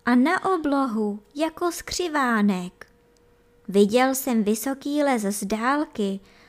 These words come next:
ale nikdy jsem tam nevstoupil. Vyprávěla mi o něm hrdlička,“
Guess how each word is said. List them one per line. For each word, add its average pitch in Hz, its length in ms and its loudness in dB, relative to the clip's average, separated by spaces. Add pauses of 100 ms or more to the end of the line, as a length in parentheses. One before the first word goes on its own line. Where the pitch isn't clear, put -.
(160)
ale 359 220 2
nikdy 302 340 0
jsem 320 400 0
tam 294 260 0
nevstoupil. 269 920 -2 (480)
Vyprávěla 330 840 2
mi 302 180 -2
o 277 120 -4
něm 262 260 2
hrdlička,“ 196 1000 -4